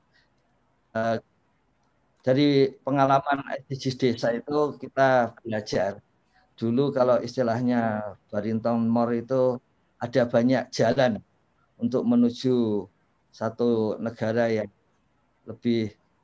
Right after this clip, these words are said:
banyak menyejahterakan warga ya. Jadi ada jalan komunis, ada jalan kapitalis, ada jalan fasis. Kalau, kalau Barrington Moore baru menemukan empat jalan,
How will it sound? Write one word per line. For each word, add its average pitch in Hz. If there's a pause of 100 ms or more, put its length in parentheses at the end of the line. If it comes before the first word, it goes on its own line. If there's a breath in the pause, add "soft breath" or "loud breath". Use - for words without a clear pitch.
(500)
banyak 123
menyejahterakan 120
warga 110
ya. 73
Jadi 110
ada 107
jalan 101 (400)
komunis, 131
ada 107
jalan 95
kapitalis, 117
ada 104
jalan 95
fasis. - (400 loud breath)
Kalau, 110 (240)
kalau 104
Barrington 110
Moore 123
baru 110
menemukan 110
empat 104
jalan, 120